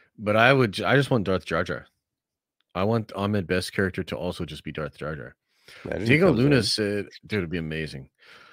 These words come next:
Speaker 1: Uh, Diego Luna said season two of Andor will span across four years, leading into Rogue One, with two episode arc being one year in the timeline.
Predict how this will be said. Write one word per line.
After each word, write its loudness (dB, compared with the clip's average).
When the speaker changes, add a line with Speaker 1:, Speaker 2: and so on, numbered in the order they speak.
Speaker 1:
Uh, 4
Diego 2
Luna 2
said -4
season -6
two -4
of -6
Andor -2
will -6
span -4
across -4
four -6
years, -4
leading -4
into -4
Rogue -4
One, -2
with -12
two -6
episode -8
arc -8
being -8
one -6
year -6
in -6
the -10
timeline. -4